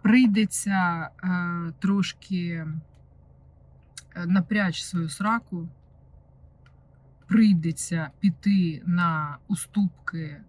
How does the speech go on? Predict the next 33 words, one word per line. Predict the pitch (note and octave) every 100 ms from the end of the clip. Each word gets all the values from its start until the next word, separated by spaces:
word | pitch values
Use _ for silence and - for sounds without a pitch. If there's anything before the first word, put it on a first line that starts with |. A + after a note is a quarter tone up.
| -
і | F#3+
на | F3+
примирення. | - F3+ G3+ C4+ A3+ F3 D#3
Так, | - G#3 F3
і | G#3+
нам | A#3 B3 F#3+
прийдеться, | F3 E3 D3 C#3+ -
і | E3+
з |
нашої | A3 G#3 - E3
сторони. | D#3+ F3 E3 D3+ C#3+
Ну, | F3
не | F#3+
ми | G#3 G#3+
ж | -
кричали, | F3+ E3+ F3+ E3 D3+
що | - D#3+
Київ | - E3
за | D3 D#3
три | E3 D#3+
дні, | D#3 C#3
розумієте, | C3+ C#3+ E3+ F3+ C#3+
в | D3+
чому | - D#3
справа. | D#3 - D#3 C3 - - - - - - -
І | G3
прийдеться, | - G#3+ G#3+ F#3 F#3 - F#3 E3+ E3 -
е, | E3 D#3+ D#3 D#3 - F#3 D#3+ D#3
від, | D#3+ G#3 - - -
е, | - E3+ E3+ E3 D#3 E3 F3+ F3 - - - - - - - - - _ - - - - - -
відстати | F3 G#3+ - A#3+ G3 D#3+ E3+
від | D#3 E3+
нас, | F3 F#3+ G#3 G#3 -